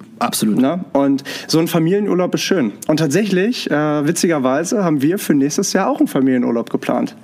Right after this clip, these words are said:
Speaker 1: Ja?
Speaker 2: Ja, und darauf freue ich mich zum Beispiel schon sehr, weil es wird der erste seit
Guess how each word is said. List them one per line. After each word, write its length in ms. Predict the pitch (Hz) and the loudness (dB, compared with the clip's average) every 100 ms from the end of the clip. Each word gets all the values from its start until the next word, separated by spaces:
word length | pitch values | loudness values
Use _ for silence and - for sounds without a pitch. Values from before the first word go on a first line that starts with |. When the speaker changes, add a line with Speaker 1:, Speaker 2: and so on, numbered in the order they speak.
| - 135 | -4 0
Speaker 1:
Ja? 200 | 170 294 - | 0 0 -2
Speaker 2:
Ja, 220 | 208 170 | 0 0
und 180 | 165 - - - | 0 -2 -8 -2
darauf 240 | 180 196 202 | -2 0 0
freue 180 | 202 240 | 0 2
ich 100 | - | 0
mich 160 | - | 0
zum 140 | - 147 | 0 2
Beispiel 260 | 139 - | 0 -2
schon 220 | - 127 | 0 2
sehr, 240 | 120 123 123 | 2 2 2
weil 300 | 135 139 135 - - - - - - - - | 2 0 -4 -12 -20 -20 -20 -20 -16 -6 -2
es 200 | 139 143 | 0 2
wird 220 | 156 - | 0 2
der 100 | 147 | 0
erste 460 | 131 139 156 185 165 | 0 0 0 0 2
seit 560 | 135 147 185 - - | 2 0 -2 -4 -8